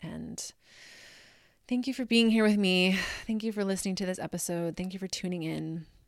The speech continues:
Thank you for being on this Wisdom Within journey with me. And thank you for being on the Wisdom Within journey within yourself, with and for yourself.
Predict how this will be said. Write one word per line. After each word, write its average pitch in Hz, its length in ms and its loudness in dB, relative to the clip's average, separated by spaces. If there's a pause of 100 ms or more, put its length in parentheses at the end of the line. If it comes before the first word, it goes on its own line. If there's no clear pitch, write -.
(560)
Thank 202 160 0
you 214 60 -2
for 214 100 -2
being 180 420 -2
on 175 160 -2
this 165 200 -2
Wisdom 170 400 -2
Within 170 340 -2
journey 165 380 -2
with 165 260 -4
me. 233 380 2
And 175 220 -4
thank 175 200 -6
you 180 100 -4
for 180 180 -4
being 170 420 -6
on 160 380 -6 (320)
the 180 140 0
Wisdom 180 460 0
Within 175 400 -2
journey 165 480 -4
within 165 500 -4
yourself, 156 840 -6
with 170 320 -2
and 175 140 -6
for 165 200 -6
yourself. - 560 -8